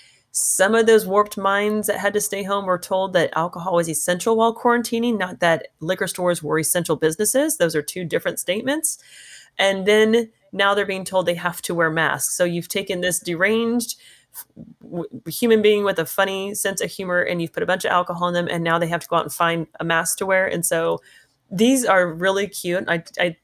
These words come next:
they make me laugh 'cause I've s-, they do look pretty funny when they're worn, 'cause they're, I mean, they, they're, they're just lifelike looking almost. But I've seen some other questionable things out there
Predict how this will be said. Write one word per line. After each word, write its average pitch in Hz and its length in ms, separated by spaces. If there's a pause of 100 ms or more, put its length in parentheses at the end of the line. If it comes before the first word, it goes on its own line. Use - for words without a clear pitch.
(100)
they 170 180
make 175 220
me 175 120
laugh 165 300
'cause 170 100
I've 156 100
s-, - 140 (840)
they 190 220
do 190 240
look 170 320 (180)
pretty 170 480 (480)
funny 165 300
when 160 140
they're 165 160
worn, 160 380
'cause 160 140
they're, 165 320 (200)
I - 20
mean, 175 160
they, 170 300
they're, 165 340
they're 170 120
just 165 220
lifelike 175 520
looking 156 300
almost. 151 440 (460)
But 202 100
I've 220 120
seen 302 240
some 311 140
other 320 200
questionable 214 480
things 175 300
out 160 220
there 151 320